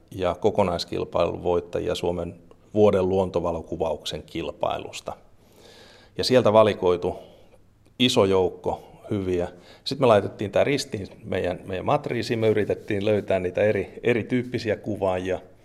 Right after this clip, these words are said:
Ja me haluttiin semmosia kuvaajia, jotka oikeasti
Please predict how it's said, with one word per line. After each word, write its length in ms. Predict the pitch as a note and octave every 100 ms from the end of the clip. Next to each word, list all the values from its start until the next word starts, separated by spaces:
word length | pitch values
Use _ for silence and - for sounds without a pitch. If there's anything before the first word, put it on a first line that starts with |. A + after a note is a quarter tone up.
| - - - -
Ja 60 |
me 80 | G#2+
haluttiin 420 | B2 A#2+ A#2 G2
semmosia 420 | G2+ F#2+ F2+ F2+
kuvaajia, 500 | E2+ F#2 F2+ F2 E2+
jotka 300 | F2 F2 -
oikeasti 500 | F2+ F2+ - D2+ -